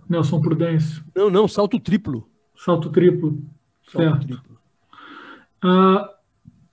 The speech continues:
Speaker 1: e, e deixaram de ser Jogos Abertos porque em mil novecentos e setenta e dois houve o atentado na Vila Olímpica durante os Jogos de Munique.
Speaker 2: Exatamente, exatamente.
Speaker 1: Perfeito.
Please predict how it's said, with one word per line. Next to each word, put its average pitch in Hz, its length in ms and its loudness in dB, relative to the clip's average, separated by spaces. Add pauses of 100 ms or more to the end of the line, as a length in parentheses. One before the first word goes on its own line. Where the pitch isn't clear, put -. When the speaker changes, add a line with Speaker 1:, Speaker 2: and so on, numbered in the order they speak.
(160)
Speaker 1:
e, 202 640 4
e 190 40 2
deixaram 208 520 6
de 185 120 0
ser 196 540 6
Jogos 175 360 2
Abertos 180 640 -2
porque 190 1200 4 (220)
em 190 160 4
mil 185 280 2
novecentos 185 360 0
e - 40 -10
setenta 185 260 2
e 214 60 8
dois 190 280 8
houve 190 220 6
o - 20 8
atentado 185 640 2
na 180 140 0
Vila 175 220 2
Olímpica 175 500 -4 (300)
durante 180 340 2
os 175 60 2
Jogos 175 260 2
de 165 80 0
Munique. 165 600 2 (100)
Speaker 2:
Exatamente, 135 1040 -12 (420)
exatamente. 131 640 -20 (460)
Speaker 1:
Perfeito. 156 640 2